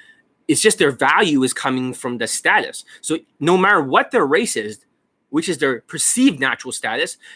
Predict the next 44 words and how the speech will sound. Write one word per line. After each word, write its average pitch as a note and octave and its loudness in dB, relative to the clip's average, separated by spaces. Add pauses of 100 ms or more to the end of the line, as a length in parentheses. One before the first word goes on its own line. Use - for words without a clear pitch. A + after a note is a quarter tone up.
it'll E3 2
be, F#3+ 0
like, E3 2
a C#3+ -2
certain G3 0
point E3 -6
here. A2 -14 (720)
And C#3 -2
then G3+ 2
they'll F#3 0
add E3+ 2
a D3+ 4
few A3 -6
more A#3 0
points C#3 -4 (200)
to D#3+ -2
their C#3 4
status C#3+ 0 (180)
depending E3 -2
on C#3 0
how D3 0
good C3 -2
their A#2+ -4
lifestyle A2 -4
is. - -20 (500)
Is - -6
everyone G#3+ 2
capable F#3+ -2
of C3 -4
running D3 0
a B2+ -4
good C#3 -2
lifestyle? F3 -6 (280)
I'm C#3 0
not. D3 2 (720)
I'm E3+ 2
a F#3 4
little F3 6
bit F3+ 0
on C#3 -2
the B2+ -4
antisocial C#3+ -2
side. - -16 (440)
Like, B2+ -6